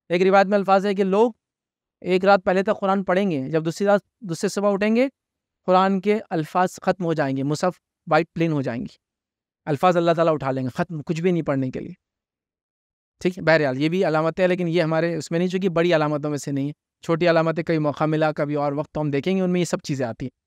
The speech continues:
बहरहाल अभी म-, नहीं था, बस महदी के बारे में लेना था। तो हबशी आएंगे, काबे को तबाह और बर्बाद कर देंगे, और ऐसी तबाही मचाएंगे जिसकी कोई इंतहा नहीं। याद रखिए, इसके बाद ये घर कभी आबाद नहीं हो पाएगा।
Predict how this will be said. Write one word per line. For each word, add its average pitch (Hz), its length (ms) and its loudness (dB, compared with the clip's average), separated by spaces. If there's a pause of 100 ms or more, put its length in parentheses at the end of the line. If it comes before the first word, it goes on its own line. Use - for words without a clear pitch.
(140)
बहरहाल 196 300 6
अभी 175 180 2
म-, 175 160 -2
नहीं 160 240 -2
था, 214 100 -4
बस 208 200 -6
महदी 180 300 0
के 175 100 -2
बारे 147 220 2
में 139 80 -2
लेना 139 220 0
था। 160 140 -12 (1080)
तो - 60 0
हबशी 147 260 0
आएंगे, 175 360 2
काबे 151 260 0
को 147 80 -6
तबाह 143 220 0
और 151 80 0
बर्बाद 143 300 -2
कर 170 160 0
देंगे, 180 380 0 (420)
और 147 260 -2
ऐसी 147 220 0
तबाही 170 340 0
मचाएंगे 165 400 -2
जिसकी 156 200 -8
कोई 147 180 -2
इंतहा 139 260 0
नहीं। 180 100 0
याद 175 160 0
रखिए, 180 240 0
इसके 160 200 -6
बाद 143 160 -2
ये 139 60 -2
घर 143 120 -4
कभी 147 220 -6
आबाद 143 280 0
नहीं 175 120 -2
हो 180 60 -2
पाएगा। 180 320 0